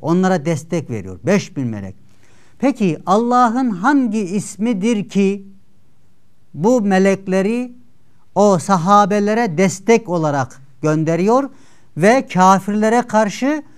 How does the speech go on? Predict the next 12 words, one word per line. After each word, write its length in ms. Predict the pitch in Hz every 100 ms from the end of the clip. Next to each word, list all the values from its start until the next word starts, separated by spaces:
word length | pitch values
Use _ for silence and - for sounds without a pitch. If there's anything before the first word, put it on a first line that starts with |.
| - - -
onları 560 | 175 208 208 220 269
mübareze 760 | 175 160 165 196 190 190 185 226
ettiriyor, 540 | 170 - 135 113 110
değil 180 | 131 247
mi? 160 | 381 208
Mücadele 640 | 131 123 165 170 135 180 226
ettiriyor. 540 | 214 - 101 85 - - - - - - - - -
Kimi 300 | - 190 220
mücadeleye 640 | 269 190 190 180 175 175 170 -
gönderiyor? 600 | 147 165 160 160 185 294 - - - -
Melekleri. 720 | 123 151 175 170 175 165 147 - - - -
Kiminle? 600 | 170 208 254 247 277